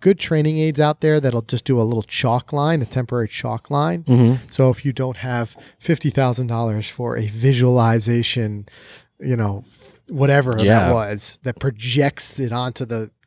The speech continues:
Speaker 1: putting surface,
Speaker 2: Mm-hmm.
Speaker 1: you can get a little chalk line, snap that down, and then say, "That's the read," and then just say, "How well can I get rolling it on that line?" And if it's going off the line, you know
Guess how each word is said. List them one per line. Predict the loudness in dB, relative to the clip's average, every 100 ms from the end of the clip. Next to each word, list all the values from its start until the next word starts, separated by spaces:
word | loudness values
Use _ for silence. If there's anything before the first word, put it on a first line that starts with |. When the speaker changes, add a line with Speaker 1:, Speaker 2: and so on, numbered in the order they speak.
| -18 -4
Speaker 1:
putting | 2 4 2
surface, | -2 -6 -6 -8 -4
Speaker 2:
Mm-hmm. | 2 4 4 4
Speaker 1:
you | 4
can |
get | 4 6
a |
little | 4
chalk | 2 2 2 2 -2
line, | -6 -6 -8
snap | -4 -2 -2 -2
that | -2 -2 -4
down, | -4 -4 -6 -8 -20 _
and | 0 2
then | 2 0 0
say, | 0 0
"That's | 2 0 0
the | 0 2
read," | 4 4 2 -2
and | -4
then | -2
just | -2 -2
say, | 0 0 0 -4
"How | -4 2
well | 4 4 4
can | 0 0
I | 0
get | 2 0 0
rolling | 0 4 4 4 0
it | -2
on | -2 -2
that | -4 -2
line?" | 0 0 0
And | 0
if | -2
it's | -4
going | 0 0 0
off | 2 0 0
the | 0
line, | 2 2 2 0
you | 0
know | 4 2 2